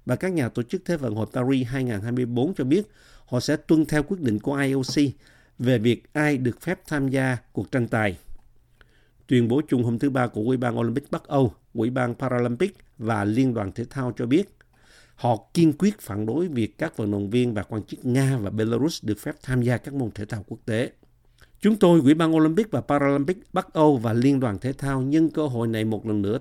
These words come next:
tái khẳng định sự ủng hộ kiên định của chúng tôi với người dân Ukraine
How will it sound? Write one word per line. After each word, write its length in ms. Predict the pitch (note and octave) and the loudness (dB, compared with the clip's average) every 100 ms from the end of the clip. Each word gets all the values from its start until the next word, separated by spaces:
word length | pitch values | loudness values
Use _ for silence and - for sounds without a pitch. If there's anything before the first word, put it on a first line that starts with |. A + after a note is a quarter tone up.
| - | -4
tái 280 | C3+ F3+ A#3 | -4 -4 -2
khẳng 260 | C3 C3 D3 | -2 -2 0
định 200 | G#2+ G#2 | -2 -2
sự 380 | - A#2 A2 - | -2 0 -2 -2
ủng 220 | A#2 E3 | -4 -2
hộ 260 | C#3 G2+ - | -2 -6 -2
kiên 180 | E3 E3 | 0 2
định 180 | A2 G#2 | 2 0
của 140 | B2 | -4
chúng 140 | C#3+ E3 | -4 -4
tôi 280 | D#3+ D3+ C3 _ _ _ _ | 0 0 -2 _ _ _ _
với 180 | - E3+ | 2 4
người 200 | G3 B2+ | 4 4
dân 200 | B2 C3+ | 2 2
Ukraine 580 | D#3 - C#3+ C#3 C#3 | 0 0 -2 0 -2